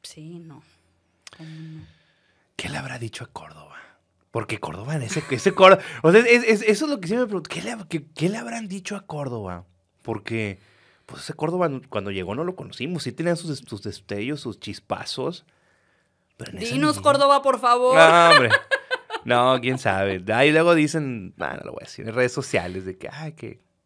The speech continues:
Speaker 2: bueno, porque estaba muy bien personalmente. Estaba muy bien. Dice que eso, eh, pues, sí, sí ayuda, ¿no? También ayuda.
Speaker 1: Claro, todo
Speaker 2: Pero eso es
Speaker 1: ayuda.
Speaker 2: lo que me llama la atención. ¿Qué le habrá dicho? ¿Tú qué crees que le haya dicho? Así, ¿tú qué crees que le haya dicho? ¿De qué? Pues tú eres el mejor, ¿o qué? O sea, no sé, porque, pues, este güey se puso,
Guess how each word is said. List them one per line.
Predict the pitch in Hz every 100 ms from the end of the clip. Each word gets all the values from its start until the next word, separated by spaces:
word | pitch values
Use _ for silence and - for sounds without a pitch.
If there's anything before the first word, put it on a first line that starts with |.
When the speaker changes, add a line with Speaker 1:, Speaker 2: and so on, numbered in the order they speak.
| _ _ _ _ _ -
Speaker 2:
bueno, | 113
porque | 117 117
estaba | - 151
muy | 156 151
bien | 135 127 123
personalmente. | 107 104 98 85 - _ _ _ _ _ _ 127
Estaba | - 104 92
muy | 101
bien. | 113 -
Dice | 90 -
que | -
eso, | - -
eh, | 110 -
pues, | -
sí, | 131 92 92
sí | -
ayuda, | 113 123 123 82
¿no? | - - -
También | 85 87
ayuda. | 98 175
Speaker 1:
Claro, | 185 180 208 320 -
todo | 190
Speaker 2:
Pero | 190 117
eso |
es | 123
Speaker 1:
ayuda. | 175
Speaker 2:
lo |
que | 143
me | 127
llama |
la | 139
atención. | - 120
¿Qué | 147
le | 165
habrá | 190 185
dicho? | 110 - 104
¿Tú |
qué | 180
crees | 277 247
que | 269
le |
haya | 190
dicho? | 120 - - _ _ _ _ _ _ _ -
Así, | 107 139
¿tú | 135 160
qué |
crees | 196 180
que | 175
le |
haya | 123
dicho? | - 101
¿De | 101
qué? | 98 113 107
Pues | -
tú | 117
eres | 127
el | 151
mejor, | 98 104 101 101
¿o | 95
qué? | -
O |
sea, | 110
no | 127 156
sé, | 190 180
porque, | 165 131 110 101 _ _ -
pues, | - 104
este | - 143
güey | 127 131 139
se | 147
puso, | 127 123 156 139